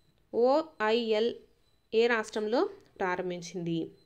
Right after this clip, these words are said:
ఆప్షన్స్, ఫస్ట్ వచ్చేసి బీహార్, ఆప్షన్ బి ఉత్తరాఖండ్, ఆప్షన్ సి జార్ఖండ్, ఆప్షన్ డి అస్సాం.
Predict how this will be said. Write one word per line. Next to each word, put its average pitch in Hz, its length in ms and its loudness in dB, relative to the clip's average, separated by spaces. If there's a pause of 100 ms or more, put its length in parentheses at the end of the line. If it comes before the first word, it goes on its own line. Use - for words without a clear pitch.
(440)
ఆప్షన్స్, 233 560 -4
ఫస్ట్ 220 200 -6 (120)
వచ్చేసి 202 320 -4 (100)
బీహార్, 226 340 -4 (480)
ఆప్షన్ 220 320 -6
బి 208 160 -2
ఉత్తరాఖండ్, 208 560 -6 (380)
ఆప్షన్ 226 340 -4
సి 226 60 -2 (120)
జార్ఖండ్, 208 460 -4 (320)
ఆప్షన్ 190 380 -8
డి 233 80 0 (380)
అస్సాం. 170 360 -10